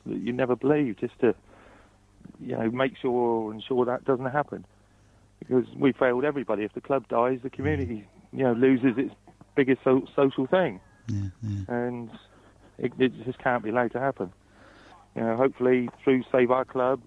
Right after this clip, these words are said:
Speaker 2: Yeah.
Speaker 1: the initiative that was set up, we can raise money to,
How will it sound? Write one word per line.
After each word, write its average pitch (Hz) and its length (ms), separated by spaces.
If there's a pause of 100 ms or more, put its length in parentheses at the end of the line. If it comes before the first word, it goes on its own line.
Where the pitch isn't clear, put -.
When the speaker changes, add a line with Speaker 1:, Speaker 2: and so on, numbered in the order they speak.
(120)
Speaker 2:
Yeah. 98 220
Speaker 1:
the 101 80
initiative 120 460
that 123 120
was - 140
set 123 240
up, 127 200 (260)
we 117 80
can 120 160
raise 120 280 (100)
money 123 440
to, 127 200